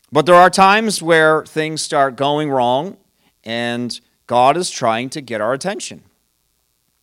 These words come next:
So it could be good or bad, but we must pay attention that God is looking. There is a moment where he begins to knock on your door,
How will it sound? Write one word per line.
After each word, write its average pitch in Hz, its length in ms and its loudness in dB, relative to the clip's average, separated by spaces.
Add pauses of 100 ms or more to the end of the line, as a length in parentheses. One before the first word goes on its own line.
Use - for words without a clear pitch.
(200)
So 180 180 0
it 175 80 -2
could 196 120 -4
be 185 100 -4
good 208 280 2
or 269 160 6
bad, 143 420 -2
but 143 120 -8
we 151 160 -10
must 175 420 -4
pay 190 160 -4
attention 160 560 -6
that 131 160 -10
God 151 440 4 (100)
is 127 140 -10
looking. 156 800 -4 (480)
There 139 200 0
is 143 160 0
a 143 60 -4
moment 165 640 -2 (120)
where 139 180 -4
he 139 80 -8
begins 175 880 -2
to 151 160 -14
knock 165 640 -2
on 160 260 -8
your 131 180 -4
door, 180 680 -2